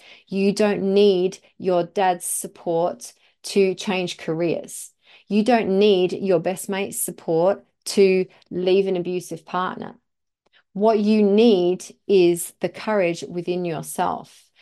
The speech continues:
and you need a sisterhood of people who can help you grow into that person. And that's what the Fierce Women Rising Collective is all about. So the link to that collective is going to be in this,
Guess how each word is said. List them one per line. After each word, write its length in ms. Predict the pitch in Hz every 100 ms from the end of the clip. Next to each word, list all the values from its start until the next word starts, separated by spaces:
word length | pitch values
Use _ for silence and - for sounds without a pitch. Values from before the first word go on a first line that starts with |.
| _ -
and 320 | 185 180 190
you 140 | 196
need 560 | 196 190 185 185 185 - _ _ _ _ _ _
a 520 | 196 180 165 160 165 - _ _ _ _ _ _ _ _ _ _ _ _ _ _ _ _
sisterhood 880 | - - - 269 - 226 220 208 208
of 260 | - 185 -
people 600 | - 214 208 180 165 160
who 240 | - 220
can 220 | 214 202
help 380 | 160 196 202 -
you 120 | 202
grow 340 | 170 180 180 175
into 680 | - 196 196 - 165 160 170
that 280 | 165 - _
person. 540 | 156 147 147 - 160 160 - _
And 180 | - 156
that's 260 | 156 - -
what 120 | -
the 80 | -
Fierce 320 | 156 151 -
Women 260 | 156 143
Rising 300 | 147 - -
Collective 600 | - - - - - - -
is 180 | 160 147
all 160 | 147
about. 380 | 139 143 139 - _ _ _ _ _ - - -
So 180 | - 202
the 120 | 208
link 440 | 196 208 202 -
to 160 | - 214
that 180 | 190 -
collective 520 | 185 160 - 160 151
is 200 | - 165
going 260 | 151 151 156
to 100 | -
be 160 | 160
in 260 | 156 156 151
this, 280 | 156 151